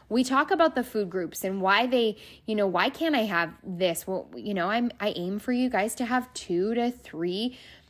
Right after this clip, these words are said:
you know, fruits and vegetable servings a day. And that's why you have to have X, Y, and Z. And so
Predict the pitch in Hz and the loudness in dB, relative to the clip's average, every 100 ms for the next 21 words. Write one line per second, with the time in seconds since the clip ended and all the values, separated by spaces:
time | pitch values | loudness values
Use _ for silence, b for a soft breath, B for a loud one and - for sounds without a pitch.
0 | B _ 208 190 196 - - - 180 190 | B _ -4 -2 -4 -8 -18 2 4 4
1 | 247 202 175 - - 202 220 220 170 165 | 2 2 2 2 -4 0 0 0 -4 -2
2 | 208 226 247 302 359 175 147 170 180 165 | -2 -2 2 4 4 2 -4 -4 -2 0
3 | 165 208 220 247 330 339 302 208 151 - | 0 0 2 2 2 2 2 2 0 -2
4 | 165 - 175 156 147 156 143 143 - 208 | -8 -6 -4 -4 -4 -4 -4 -4 -2 -2
5 | 220 277 | 0 2